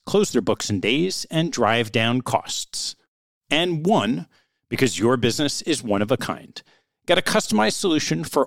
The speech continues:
all your K P Is in one efficient system with one source of truth. Manage risk, get reliable forecasts, and improve margins. Everything you need,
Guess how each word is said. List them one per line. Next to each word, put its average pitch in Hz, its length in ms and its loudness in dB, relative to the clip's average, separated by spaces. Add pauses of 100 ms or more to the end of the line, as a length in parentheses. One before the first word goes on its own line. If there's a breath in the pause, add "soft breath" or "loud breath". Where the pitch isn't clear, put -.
all 143 200 4
your 170 200 0
K 139 220 0
P 120 200 0
Is 110 320 0
in 120 280 0
one 156 260 2
efficient - 400 -2
system 120 420 -4 (220 soft breath)
with 135 160 2
one 104 260 2
source - 380 -2
of - 160 -4
truth. - 400 -8 (480)
Manage 101 320 0
risk, - 400 -2 (240 loud breath)
get 147 160 2
reliable 139 480 4
forecasts, - 840 -2
and 139 140 0
improve 127 480 2
margins. 104 580 0 (380 soft breath)
Everything 139 360 4
you 160 60 4
need, 120 380 0